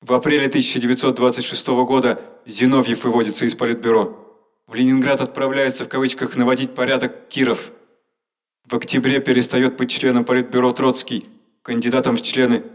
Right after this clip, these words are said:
Каменев. Используется в целях консолидации медицина. В октябре тысяча девятьсот двадцать пятого года по приказу Политбюро ложится на операционный стол нарком военмор Фрунзе,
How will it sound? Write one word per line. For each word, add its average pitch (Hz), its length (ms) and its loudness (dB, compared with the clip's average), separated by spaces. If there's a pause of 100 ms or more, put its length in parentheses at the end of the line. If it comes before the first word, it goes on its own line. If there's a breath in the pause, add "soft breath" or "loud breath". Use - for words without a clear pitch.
Каменев. 117 460 0 (680)
Используется 127 720 0
в - 60 -6
целях 127 260 0
консолидации 127 800 0
медицина. 123 580 0 (960)
В 127 100 -8
октябре 123 380 0
тысяча 127 320 -4
девятьсот 120 340 -2
двадцать 117 360 -4
пятого 117 360 -2
года 113 300 0 (360)
по 123 80 -8
приказу 127 420 0
Политбюро 123 840 0
ложится 123 400 -2
на 120 120 4
операционный 123 640 2
стол 123 320 2
нарком 120 380 0
военмор 123 440 4
Фрунзе, 120 520 2